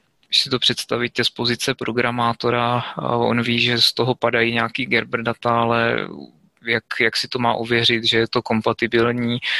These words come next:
třeba s nějakýma kem procesorama u, eh, spousty výrobců, kterých existují desítky typů,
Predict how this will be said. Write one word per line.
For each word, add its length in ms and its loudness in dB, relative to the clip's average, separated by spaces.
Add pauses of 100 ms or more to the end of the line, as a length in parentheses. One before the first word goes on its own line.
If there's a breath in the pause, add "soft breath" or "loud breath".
(160 loud breath)
třeba 440 2
s 340 0
nějakýma 520 0
kem 260 -2
procesorama 800 0
u, 440 2
eh, 340 -2
spousty 460 -2
výrobců, 600 -2
kterých 400 0
existují 560 0
desítky 480 -2
typů, 480 -2